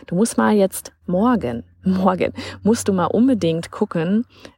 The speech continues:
Aber ich weiß gar nicht, Annika, ob sie das jetzt gleich morgen auf YouTube auch online stellt oder dann am, am, die, am Mittwoch oder sowas, keine Ahnung. Aber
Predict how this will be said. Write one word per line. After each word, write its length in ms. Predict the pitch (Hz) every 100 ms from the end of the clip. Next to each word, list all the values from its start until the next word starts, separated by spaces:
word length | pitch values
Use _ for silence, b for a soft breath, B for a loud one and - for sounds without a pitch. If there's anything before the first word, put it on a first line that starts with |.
| _ _
Aber 120 | 175 190
ich 120 | 190
weiß 140 | 196
gar 120 | 190
nicht, 180 | 185 175
Annika, 280 | 185 185 -
ob 100 | 190
sie 100 | 175
das 140 | 170
jetzt 140 | 175 -
gleich 220 | 151 -
morgen 480 | 156 156 180 214 208
auf 160 | -
YouTube 360 | - 202 - 208
auch 140 | -
online 300 | - 185 185
stellt 360 | - 185 190 185
oder 160 | 165 156
dann 160 | 160
am, 300 | - 147 147 - - - _ - -
am, 160 | 143
die, 180 | - -
am 140 | 156
Mittwoch 380 | 160 - 180 170
oder 180 | 170 165
sowas, 260 | 170 170 -
keine 240 | 180 175
Ahnung. 220 | 151 139
Aber 160 | -